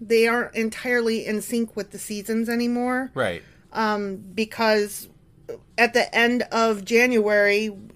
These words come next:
Speaker 1: the next day is February first, period, the end.
Speaker 2: Right,
Speaker 1: You know what I mean?
Speaker 2: right.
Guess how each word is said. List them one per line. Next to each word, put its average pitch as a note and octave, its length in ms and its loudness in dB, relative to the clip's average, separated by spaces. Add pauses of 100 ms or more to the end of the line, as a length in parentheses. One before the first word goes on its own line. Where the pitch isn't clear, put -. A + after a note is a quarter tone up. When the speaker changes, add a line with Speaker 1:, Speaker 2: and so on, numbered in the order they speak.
(360)
Speaker 1:
the A3+ 100 4
next A3 240 2
day A3+ 240 4
is G3+ 120 0
February F#3+ 360 -2
first, - 400 -6
period, G3 260 -4
the F3+ 140 -8
end. E2+ 240 -14 (220)
Speaker 2:
Right, A2+ 200 -2
Speaker 1:
You G#3 60 -4
know G3+ 80 -2
what G2 100 2
I G3+ 80 0
mean? G2 120 -4
Speaker 2:
right. G3+ 180 -6